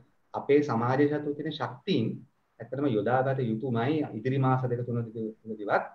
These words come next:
අපිට මේකට මුහුණ දෙන්න. මොකද මේක අවුරුද්දක්වත් මේ, මේ තත්ත්වයට යයි කියන එකනේ ලෝකය විශ්වාස කරන්නේ.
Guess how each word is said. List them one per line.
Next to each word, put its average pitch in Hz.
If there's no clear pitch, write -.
අපිට -
මේකට 107
මුහුණ 104
දෙන්න. 147
මොකද 123
මේක 123
අවුරුද්දක්වත් 147
මේ, 127
මේ 117
තත්ත්වයට 131
යයි 110
කියන 151
එකනේ 143
ලෝකය 113
විශ්වාස 151
කරන්නේ. 156